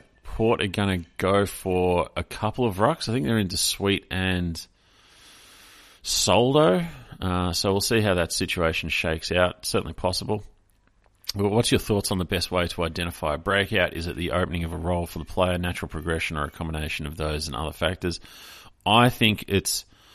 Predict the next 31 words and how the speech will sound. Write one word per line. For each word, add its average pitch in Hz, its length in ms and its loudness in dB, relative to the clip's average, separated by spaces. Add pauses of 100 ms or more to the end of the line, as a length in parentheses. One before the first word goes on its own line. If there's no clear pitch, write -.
(960)
the 95 160 6
opening 92 320 4
of 90 120 2
a 92 40 2
role 87 420 4
is 82 160 2
the 87 120 -2
number 85 220 0
one 82 280 0
thing. 127 460 0
Uh, 87 480 2
natural 117 340 2
progression, 92 460 2
I 82 40 -4
think, 95 300 -4
is - 60 -8
harder 85 320 -2
to 73 60 -8
pick. - 340 0
Certainly 87 320 0
from 80 180 -6
my 85 220 0
point 85 260 -4
of 80 60 -6
view, 87 160 0
I 85 80 2
rely 78 400 -2
on 73 160 -6
numbers. 87 420 -2
I'm 78 80 -4
not 76 220 -6